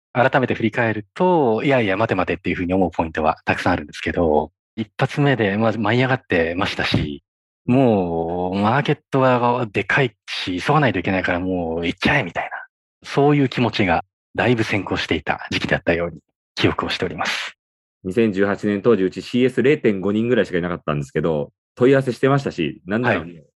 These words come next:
Speaker 2: 使いたいと。「待って待って、まだお客さん片手ぐらいだぞ」みたいな。<laughs>「どうにかなんだろう」みたいなぐらいから問い合わせしてるぐらい、モメンタムはすごい。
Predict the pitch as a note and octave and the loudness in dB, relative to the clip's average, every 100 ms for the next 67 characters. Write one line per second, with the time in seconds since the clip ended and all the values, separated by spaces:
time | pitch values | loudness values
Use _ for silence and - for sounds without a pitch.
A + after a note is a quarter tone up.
0 | - - D#3+ E3+ - - - _ - G#3 | -6 -2 2 2 0 -4 -10 _ 0 0
1 | F#3+ F#3+ C#3 D#3+ A#2 G3+ G3 G3 G3 F#3 | 2 0 0 -2 -2 -4 0 4 4 0
2 | - - D#3+ G#3+ B3 A#3+ D#3+ G#2 - A#2+ | -8 -6 -2 2 4 4 4 0 -2 -2
3 | G#2+ - F#2 G2 - - _ _ G2+ D#3+ | -2 -4 -4 -4 -6 -8 _ _ 2 4
4 | G#3+ F3 - G#3+ G3+ E3+ C3 A2+ G#2+ F#2+ | 2 0 -2 -2 2 4 2 0 -2 0
5 | G2+ - _ - D3+ D#3 G3 F#3+ C3 - | -2 -6 _ 0 2 2 2 2 2 -2
6 | - A2 G#2+ G#2+ A#2+ A#2+ B2+ A#2 D#2 - | -2 -2 -2 -4 0 2 2 2 0 -6
7 | _ _ F2+ F#2+ G2+ A2 G2+ G2 - G#2+ | _ _ -2 0 0 0 -2 -4 0 2
8 | F2 | 2